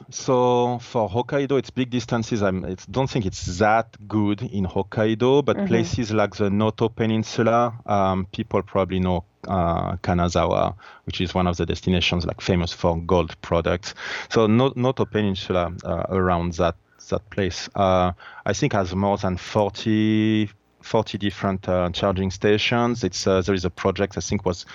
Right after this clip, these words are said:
Speaker 1: Toyota with the local government. They made sure that this was possible. And I went there with a car that was not an electric car, um, because I didn't know that at that moment. I discovered that at the airport when I was seeing the thing, but we had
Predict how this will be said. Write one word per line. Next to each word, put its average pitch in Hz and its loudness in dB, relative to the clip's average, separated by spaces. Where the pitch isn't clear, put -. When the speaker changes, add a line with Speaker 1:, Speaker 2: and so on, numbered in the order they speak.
Speaker 1:
Toyota 107 2
with 92 -4
the 90 0
local 92 0
government. 104 0
They 95 -2
made 85 -4
sure 87 -4
that 85 -6
this - -6
was 92 0
possible. 104 0
And 98 0
I 95 2
went 113 0
there 117 2
with 92 -4
a 87 -6
car 98 -2
that 85 -10
was 87 -10
not 139 -4
an 98 0
electric 87 -4
car, 92 0
um, 87 0
because 87 -6
I 82 0
didn't 87 -2
know 90 -2
that - -6
at 80 -8
that - -8
moment. 92 0
I 85 -2
discovered 90 0
that 95 0
at 90 0
the 95 0
airport 101 -2
when 92 -4
I - -4
was 92 -4
seeing 87 -4
the 82 -8
thing, 113 -2
but - -8
we - -6
had 90 -10